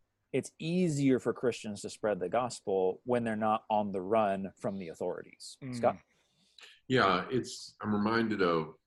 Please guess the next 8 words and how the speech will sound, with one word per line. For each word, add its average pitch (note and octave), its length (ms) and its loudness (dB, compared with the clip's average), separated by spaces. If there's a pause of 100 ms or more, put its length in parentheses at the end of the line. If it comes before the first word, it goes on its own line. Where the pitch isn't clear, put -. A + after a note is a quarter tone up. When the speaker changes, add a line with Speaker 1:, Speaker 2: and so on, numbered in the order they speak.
Speaker 3:
the E2 60 -16
verse G2 360 0
in E2 120 -6
Proverbs F2+ 580 -2
about D#2+ 340 -6
money. D#2+ 480 -6 (640)
You F#2 80 -2
know, D#2+ 360 -2